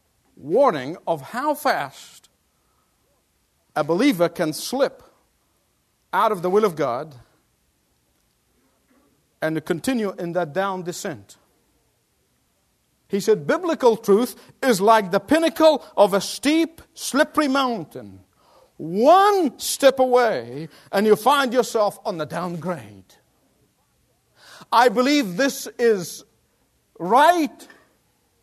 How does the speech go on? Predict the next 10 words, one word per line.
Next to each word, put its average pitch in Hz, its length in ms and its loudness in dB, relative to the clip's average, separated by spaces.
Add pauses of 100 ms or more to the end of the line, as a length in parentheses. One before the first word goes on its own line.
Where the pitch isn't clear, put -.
(760)
with 175 180 -4
all 240 320 4
my 247 200 2
heart. 233 480 0
It 233 140 -4
is 220 160 0
right 285 420 0
for 240 300 0
individual 247 640 0
Christians. 311 600 -4